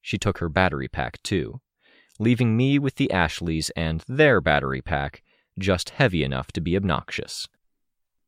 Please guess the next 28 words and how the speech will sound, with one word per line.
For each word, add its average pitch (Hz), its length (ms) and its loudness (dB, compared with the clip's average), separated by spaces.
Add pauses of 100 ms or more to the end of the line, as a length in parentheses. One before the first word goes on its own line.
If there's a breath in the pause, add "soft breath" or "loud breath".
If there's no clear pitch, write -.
(460)
I 85 100 2
gathered 80 340 4
up 73 160 -2
the - 80 -6
dresses 78 440 0
we'd 76 240 -6
liked 85 380 0 (320 soft breath)
and - 180 -2
took - 200 2
them 147 160 0
to 139 80 -2
the 127 100 -2
counter. - 500 -2 (880)
The 117 220 2
Ashleys 95 540 2
were 92 140 -2
holograms, 80 920 0
so 78 400 2
they 82 160 2
couldn't 67 340 -4
carry, 78 600 2 (100)
and 69 300 -2
one 73 180 0
of 65 120 -4
my 151 220 4
hands 73 460 0
was 120 120 -2
burned. 64 540 -2